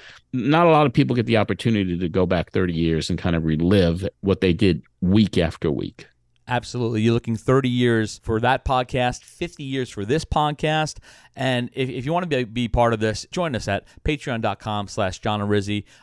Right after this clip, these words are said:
Speaker 2: Um, it's five dollars to get started. There's all kinds of levels. There's, there's a level for everybody. There's a level for
Speaker 1: Yeah, look at it
Speaker 2: everybody.
Speaker 1: this way, Tim. I mean, uh, uh, bypass one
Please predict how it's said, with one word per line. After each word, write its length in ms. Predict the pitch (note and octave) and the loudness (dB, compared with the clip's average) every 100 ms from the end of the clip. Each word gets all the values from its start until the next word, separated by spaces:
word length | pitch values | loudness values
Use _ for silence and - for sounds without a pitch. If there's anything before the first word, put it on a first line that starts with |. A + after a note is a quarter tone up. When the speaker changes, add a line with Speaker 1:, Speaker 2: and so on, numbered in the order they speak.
| - | -8
Speaker 2:
Um, 360 | A2+ G#2+ G#2+ F2+ | -4 -2 -4 -6
it's 300 | A2+ A2 - | -8 -8 -4
five 240 | E3 E3+ | 0 2
dollars 340 | D3+ C3+ B2 - | 2 2 0 -2
to 60 | |
get 140 | G#2+ - | -8 -6
started. 440 | A#2+ A2 A2+ A2 | 0 2 2 0
There's 180 | G#2+ G#2+ | -4 -4
all 220 | C3+ D3 | -2 0
kinds 240 | - B2 | -2 -6
of 80 | G#2+ | -2
levels. 380 | G#2+ G2+ G#2 G#2 | 0 0 0 -2
There's, 160 | A2 - | -4 -6
there's 180 | D3+ | -8
a 80 | G#3 | -6
level 380 | G#3+ G#3 F3+ D#3+ | -2 -2 -2 -6
for 180 | - A#2+ | -2 -2
everybody. 400 | G2 F2+ E2+ D2 | -2 -6 -10 -8
There's 200 | A#2+ C3 | -8 -4
a 40 | |
level 280 | C3 C3+ A#2+ | -2 -2 -2
for 60 | C4 | 2
Speaker 1:
Yeah, 120 | B3+ | 4
look 140 | C#4 | 6
at 60 | D4 | 4
it 80 | D#4 | 4
Speaker 2:
everybody. 100 | B3 | 4
Speaker 1:
this 180 | B3 A3 | 2 6
way, 200 | F#3 C#3+ | 6 6
Tim. 280 | E3+ D#3+ E3 | 4 4 4
I 120 | E3+ | 4
mean, 440 | E3+ E3+ E3 D#3+ | 4 4 4 2
uh, 220 | E3 D#3+ D#3 A#2 | 2 2 0 0
uh, 60 | E3+ | 0
bypass 840 | E3 A3+ C#4 - A3+ G3+ G3 - - | 2 0 0 0 0 0 -2 -6 -4
one 800 | C#3 D#3 F#3 A#3 B3+ C#4 C4 | -4 0 4 6 6 4 4